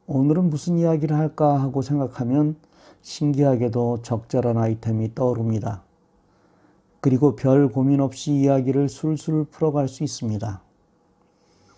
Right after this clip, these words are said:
그런데 이게 나만 그런 걸까요? 물론 아닙니다.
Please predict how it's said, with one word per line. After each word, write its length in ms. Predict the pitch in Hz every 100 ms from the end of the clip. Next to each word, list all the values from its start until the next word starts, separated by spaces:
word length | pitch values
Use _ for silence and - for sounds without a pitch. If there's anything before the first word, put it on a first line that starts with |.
| _ - - -
그런데 320 | - 143 151
이게 300 | 143 131 147
나만 600 | 127 113 110 127 139 139
그런 280 | 131 123 123
걸까요? 480 | 117 113 120 117 170 - _ _ _ _ _ _ _ _ _ _ _ _ _ -
물론 360 | 117 110 123
아닙니다. 640 | 139 113 113 107 104 98